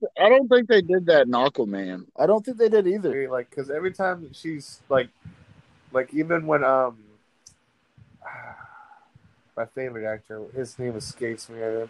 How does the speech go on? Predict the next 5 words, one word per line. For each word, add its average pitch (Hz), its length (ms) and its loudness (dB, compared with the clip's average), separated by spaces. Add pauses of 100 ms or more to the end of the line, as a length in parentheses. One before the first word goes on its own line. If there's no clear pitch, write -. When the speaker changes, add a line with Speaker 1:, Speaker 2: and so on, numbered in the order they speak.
Speaker 3:
I, 120 100 -8 (840)
Speaker 2:
William 160 300 0
Speaker 3:
William 160 380 6
Speaker 2:
Dafoe? - 0 -
Speaker 3:
Dafoe. 117 540 -2